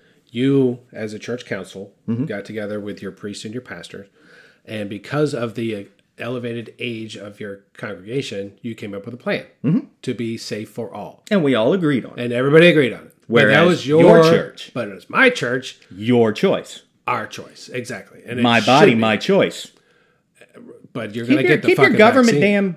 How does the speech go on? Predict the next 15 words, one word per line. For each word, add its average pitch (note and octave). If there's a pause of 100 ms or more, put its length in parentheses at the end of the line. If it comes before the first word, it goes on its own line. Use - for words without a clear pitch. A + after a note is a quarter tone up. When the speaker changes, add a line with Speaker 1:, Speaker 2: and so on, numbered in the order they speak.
Speaker 2:
government F3
hands E3+
off D3+
my D3+
body. E3 (320)
Speaker 1:
<clears throat> -
The C3
f- - (420)
Speaker 2:
A-, D3
am G#3
I G4+
in D#4+
the F3+
wrong? C#3+ (300)
I, A#2+